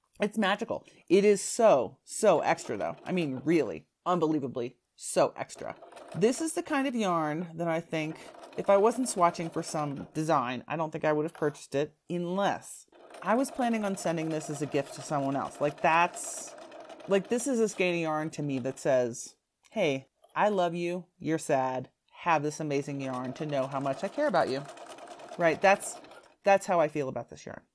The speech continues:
It is dreamy. If you can afford the thirty bucks for a skein of yarn, go for it. If you can't, I don't know. It's, it's extra. It really is extra. Like,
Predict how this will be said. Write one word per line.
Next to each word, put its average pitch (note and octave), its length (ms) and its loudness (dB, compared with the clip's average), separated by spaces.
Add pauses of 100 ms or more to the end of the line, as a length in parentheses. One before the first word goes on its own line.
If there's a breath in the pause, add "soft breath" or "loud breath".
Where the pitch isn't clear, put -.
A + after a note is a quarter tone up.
(140)
It G#3 180 4
is A#3 180 0
dreamy. D3 420 -2 (220)
If D#3 180 -2
you D#3+ 100 -2
can D3+ 200 -6
afford D3+ 420 0
the F#3 60 -10
thirty F#3 260 0
bucks F#3 400 0
for F3+ 160 -4
a F3 60 -4
skein F3+ 260 -6
of F3+ 60 -4
yarn, F#3 360 -4 (340)
go F#3 140 2
for G3 300 0
it. B3 100 -8
If - 140 -14
you D#3+ 60 -6
can't, F#3+ 440 -6 (240)
I F#3 120 4
don't D#3 160 2
know. C3 320 -6
It's, - 480 -4 (140)
it's F#3 320 2
extra. A#2 460 -4
It F3 120 -2
really E3 300 0
is A#2 160 -6
extra. - 360 -6
Like, C#3+ 460 -2